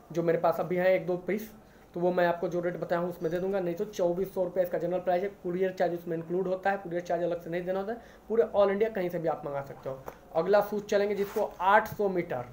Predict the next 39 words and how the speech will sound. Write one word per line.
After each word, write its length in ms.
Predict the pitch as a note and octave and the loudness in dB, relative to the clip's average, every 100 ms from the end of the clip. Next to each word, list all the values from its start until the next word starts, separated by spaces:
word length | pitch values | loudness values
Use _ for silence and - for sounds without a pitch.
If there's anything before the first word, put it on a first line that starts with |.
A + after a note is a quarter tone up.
| - - - - | -20 -20 -20 -6
और 140 | F3 F#3 | 0 0
सोलह 320 | - F#3+ G3+ | 2 6 6
सौ 140 | G3 F3+ | 4 0
मीटर, 200 | E3 F3+ | -2 -2
इससे 220 | F#3 A3+ | 4 8
अधिक 220 | G#3+ G#3+ | 8 8
नहीं, 160 | A#3 G#3+ | 6 6
लेकिन 220 | F#3 F#3+ | 2 2
आठ 220 | F#3+ G#3+ G#3+ | 4 4 4
सौ, 160 | G#3+ | -2
सोलह 260 | G#3 G3 G#3+ | 0 2 2
सौ 140 | G#3 | 2
में 120 | G#3 E3+ | -2 -2
दिखा 340 | F3+ F3 F#3+ | -4 4 4
देना 200 | G3 G3 | 4 2
है 60 | F#3+ | 2
कि 100 | F#3 | 0
हाँ 180 | E3 F3+ - | -2 -2 -4
शूज 240 | F#3+ E3 | -8 -2
है, 340 | E3+ E3+ D3 - - - - - - - - - - - E3 | 2 2 2 -6 -20 -20 -20 -20 -20 -20 -20 -20 -20 -14 -6
मतलब 440 | D#3+ F#3 G3+ - - - E3+ | -2 4 4 4 -18 -18 -4
running 360 | D#3+ G3 A3+ G#3+ | 4 6 6 4
ज़बरदस्त, 460 | F#3+ F#3+ G3 F#3+ | 4 6 6 2
उखाड़ 320 | G3 - G3 G3+ | -4 6 6 6
के 80 | |
फेंक 240 | F#3+ F#3+ F3 | 2 0 0
देना 180 | F#3+ F#3+ | 0 2
है, 120 | F#3 | 0
उसके 260 | E3 - | -2 -2
लिए 160 | F3+ F3 | 0 0
देखो 300 | E3 E3+ F3+ | 0 -2 -4
ये 160 | D3+ E3 | -4 -6
शूज। 380 | D#3 - C#3 - - - - - - - - - F#3+ | -6 -12 -14 -14 -18 -20 -20 -20 -20 -20 -20 -10 -4
एक 180 | F#3+ G#3 | 0 0
एक 100 | F#3 | 2
जगह 140 | G3 | 0
branding 420 | E3+ F3 F3 G3 G3 | 4 4 4 2 2
देख 160 | G3 | 2
लो, 80 | G3+ | 0